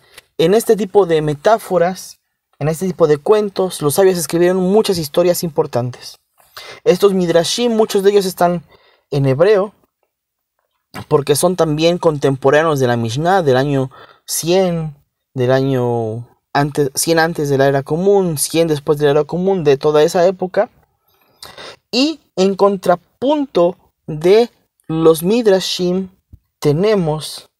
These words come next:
a el Zohar. El Zohar también van a ser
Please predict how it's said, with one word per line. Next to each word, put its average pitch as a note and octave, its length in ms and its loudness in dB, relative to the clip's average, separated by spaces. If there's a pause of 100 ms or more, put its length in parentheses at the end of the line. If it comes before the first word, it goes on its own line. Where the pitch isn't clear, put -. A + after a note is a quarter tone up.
(720)
a E3 300 0 (200)
el C#3 160 0
Zohar. A#2+ 560 -4 (760)
El B2 140 -4
Zohar F3+ 280 2
también E3 560 -4
van C#3+ 140 2
a D3+ 80 -4
ser D3+ 360 -2